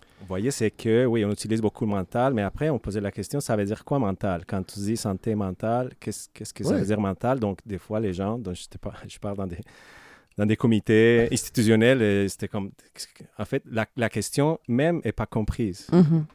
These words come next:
Speaker 1: Qu'est-ce que vous voulez dire par mental ?
Speaker 2: Ouais.
Speaker 1: Ah, ok, mais où ?
Speaker 2: Est-ce que c'est le cerveau ?
Speaker 1: Est-ce que c'est le cerveau ? Est-ce que c'est le cerveau dans un corps ? Est-ce que c'est le corps dans le cerveau et les corps dans un contexte, dans un environnement ? Est-ce que c'est une émergence de tout ça ?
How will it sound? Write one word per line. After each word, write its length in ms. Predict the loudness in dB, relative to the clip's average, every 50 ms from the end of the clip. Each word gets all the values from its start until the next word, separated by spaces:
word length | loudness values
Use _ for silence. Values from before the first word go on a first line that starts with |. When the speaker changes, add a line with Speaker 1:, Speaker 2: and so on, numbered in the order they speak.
| _ _
Speaker 1:
Qu'est-ce 160 | -4 -4 -2
que 80 | -2 -2
vous 60 | 0
voulez 180 | 0 2 0 0
dire 180 | 0 -2 -2
par 300 | -2 -2 0 0 0 -2
mental ? 400 | -4 -6 -6 -6 -6 -6 -6 -6 -8 -8 -4
Speaker 2:
Ouais. 100 | -4 -4 -4 -4
Speaker 1:
Ah, 220 | -4 -4 -4 -6
ok, 140 | -6 -8 -10 -10 -8
mais 160 | -8 -10 -8
où ? 600 | -8 -8 -8 -8 -8 -10 -10 -10 -12 -12 -12 -6 -2 -2
Speaker 2:
Est-ce 80 | -2 0 2
que 40 |
c'est 100 | 2 2
le 40 | 2
cerveau ? 420 | 4 2 2 4 4 4 4 4 2 -2 -8 _ -20 -18 -14
Speaker 1:
Est-ce 100 | -12 -8
que 60 | -8
c'est 100 | -8 -8
le 60 | -8
cerveau ? 560 | -8 -10 -10 -6 -4 -2 0 0 0 -2 -4 -8 _ -20 -14 -12
Est-ce 260 | -12 -12 -12 -12 -12
que 140 | -10 -10 -8
c'est 160 | -8 -8 -8
le 40 | -6
cerveau 440 | -6 -6 -6 -6 -2 0 0 0
dans 200 | 0 0 -2 -2
un 60 | -4 -6
corps ? 540 | -4 -2 -2 0 0 0 0 -2 -4 -8 -10
Est-ce 140 | -12 -12 -10
que 100 | -8 -8
c'est 140 | -6 -6
le 40 | -8 -8
corps 300 | -4 -2 0 0 2 0
dans 300 | 0 -2 -2 -2 -4 -4
le 60 | -6 -8 _ -18 -20 -20 _ _ _ -10
cerveau 520 | -6 -4 -4 -4 -2 0 0 2 2 2
et 80 | 2 0
les 100 | -2 -4
corps 400 | -6 -4 -2 0 0 0 0 -2
dans 260 | -4 -4 -6 -6 -8
un 60 | -8
contexte, 680 | -8 -8 -6 -4 -2 0 0 -2 -2 -6 -12 -16 -10 -8
dans 260 | -6 -6 -6 -6 -6
un 140 | -6 -6 -4
environnement ? 840 | -4 -4 -2 -2 -2 -2 0 0 0 0 0 0 -2 -2 -4 -6
Est-ce 260 | -8 -8 -10 -10 -14 -18
que 260 | -16 -10 -6 -4 -4
c'est 160 | -4 -4 -4
une 80 | -2 -2
émergence 520 | 0 0 0 0 -2 -2 -2 0 0 0
de 100 | -2 -4
tout 200 | -6 -6 -8 -10
ça ? 500 | -8 -4 -2 0 0 0 -2 -2 -4 -6